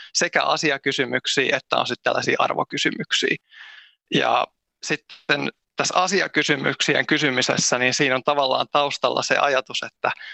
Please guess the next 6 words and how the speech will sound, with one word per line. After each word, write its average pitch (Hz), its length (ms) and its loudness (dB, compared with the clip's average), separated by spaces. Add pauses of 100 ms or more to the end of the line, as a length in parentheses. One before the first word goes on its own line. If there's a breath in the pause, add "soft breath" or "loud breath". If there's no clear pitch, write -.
(560 loud breath)
ne 131 300 2 (100)
ehdokkaat, 147 720 0 (960 loud breath)
joita 139 380 0
vaalikone 135 400 0
suosittaa, 131 680 0
niin 73 280 0